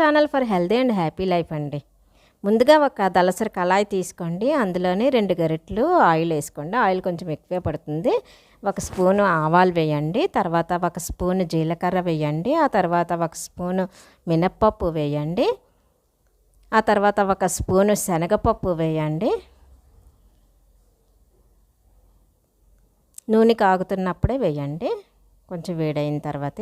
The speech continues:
ఇవన్నీ ఒక-, ఒకదాని తర్వాత ఒకటి వేయండి. ఇగోండి, ఆ దంచిన వెల్లుల్లి వేయండి. అలాగే ఎండుమిర్చి వేయండి. తర్వాత కరివేపాకు వేయండి, రెండు రెమ్మలు.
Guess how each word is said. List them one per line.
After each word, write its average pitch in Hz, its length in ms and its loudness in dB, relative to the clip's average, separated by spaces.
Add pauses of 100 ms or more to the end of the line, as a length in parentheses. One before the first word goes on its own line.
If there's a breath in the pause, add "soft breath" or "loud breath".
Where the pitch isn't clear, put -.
(120)
ఇవన్నీ 151 420 -4 (100)
ఒక-, - 160 -12 (480)
ఒకదాని 196 400 0
తర్వాత 196 240 -2 (140)
ఒకటి - 260 -14
వేయండి. 139 440 -6 (1120)
ఇగోండి, 165 340 -4 (140)
ఆ - 20 0 (220)
దంచిన 180 340 0 (100)
వెల్లుల్లి 170 480 0
వేయండి. 160 460 0 (200)
అలాగే 170 260 -2 (100)
ఎండుమిర్చి 170 600 -4 (100)
వేయండి. 156 500 -2 (3250)
తర్వాత 175 360 0 (160)
కరివేపాకు 170 680 -4
వేయండి, 151 420 -4 (120)
రెండు 160 260 0
రెమ్మలు. 147 360 -4